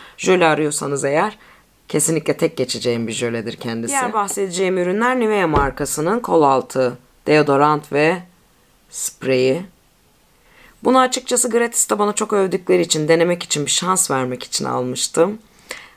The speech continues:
Ama pek memnun kalmadım. Çok ıslak bir his bırakıyor. Çabuk kurumuyor. Banyodan sonra kullanarak bitirdim ben bunu. Ama dış-, dışarıya çıkarken koku bastırma özelliği fazla olduğuna inanmıyorum.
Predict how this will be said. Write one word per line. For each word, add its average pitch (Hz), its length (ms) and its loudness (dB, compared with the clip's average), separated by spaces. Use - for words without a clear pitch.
Ama 202 400 4
pek 220 180 -6
memnun 202 320 -4
kalmadım. 185 460 -2
Çok 175 180 -8
ıslak - 400 -4
bir 135 40 -8
his 127 300 -4
bırakıyor. 127 340 0
Çabuk 156 320 -6
kurumuyor. 156 540 -2
Banyodan 190 420 2
sonra 151 300 -6
kullanarak 156 720 -2
bitirdim 127 460 -4
ben 123 200 -2
bunu. 214 240 -4
Ama 185 160 -2
dış-, 180 280 -2
dışarıya 175 320 2
çıkarken 170 540 -2
koku 180 420 -2
bastırma 165 500 2
özelliği 147 400 0
fazla 156 340 2
olduğuna 135 280 0
inanmıyorum. 123 600 -2